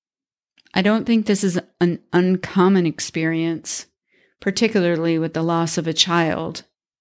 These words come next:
but somehow saying, "You're missing from me," feels <laughs> way more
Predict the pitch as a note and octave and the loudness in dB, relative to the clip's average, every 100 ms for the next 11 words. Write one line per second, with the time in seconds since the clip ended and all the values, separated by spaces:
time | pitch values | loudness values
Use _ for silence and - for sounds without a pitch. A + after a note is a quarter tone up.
0 | _ _ _ _ _ _ _ F#3 F#3 - | _ _ _ _ _ _ _ -8 -4 0
1 | A#3 A3+ G#3+ F3+ F3 F3 F#3 - _ _ | 2 2 2 2 2 -2 -8 -14 _ _
2 | _ _ _ _ _ _ _ _ - - | _ _ _ _ _ _ _ _ -12 -2
3 | G#3+ G3+ G3 F#3+ F#3 - F3 F#3 G3 G3 | 2 4 4 2 -2 -8 -2 2 4 4
4 | G3+ G3+ F#3 F3 F3 D#3+ D#3 D3+ D3+ D#3 | 2 4 2 2 0 2 2 2 0 -2
5 | D#3 _ _ - - G3 F#3 E3+ E3+ F3 | -8 _ _ -10 0 2 2 -2 -12 -14
6 | - B3 G3+ F#3+ F#3 F3+ F3 E3+ D#3+ | -2 2 4 2 2 2 2 2 0